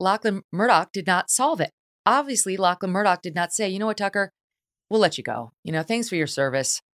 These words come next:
Let's h-, shake hands. You know, we'll pay you out or we won't pay you out, but yes, you can have your freedom."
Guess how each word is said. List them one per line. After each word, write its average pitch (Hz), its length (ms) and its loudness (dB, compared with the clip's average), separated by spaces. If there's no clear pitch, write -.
Let's - 320 -4
h-, 170 140 -14
shake 151 220 0
hands. 131 380 -4
You 160 60 -2
know, 147 120 2
we'll 185 140 -2
pay 208 180 2
you 165 100 2
out 147 300 4
or 165 140 2
we 160 100 4
won't 151 200 0
pay 147 120 0
you 131 120 -2
out, 131 260 0
but 139 180 -2
yes, 143 240 0
you 143 60 -10
can 139 100 -8
have 131 140 -4
your 131 80 -8
freedom." 120 340 -6